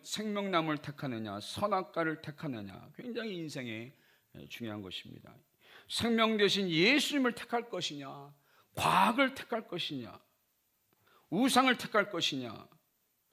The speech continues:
물질을 택할 것이냐, 인생의 운명이 무엇을 선택하느냐에 따라서 결정이 되어진다는 것입니다. 여러분이 오늘 예수 그리스도를 택하고 이 저녁에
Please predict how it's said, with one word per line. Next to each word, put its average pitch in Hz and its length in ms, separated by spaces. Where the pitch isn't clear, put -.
물질을 190 520
택할 151 300
것이냐, 123 400
인생의 127 360
운명이 127 800
무엇을 220 640
선택하느냐에 208 1000
따라서 123 720
결정이 117 500
되어진다는 113 580
것입니다. - 360
여러분이 120 320
오늘 117 500
예수 156 560
그리스도를 156 440
택하고 131 680
이 160 220
저녁에 139 720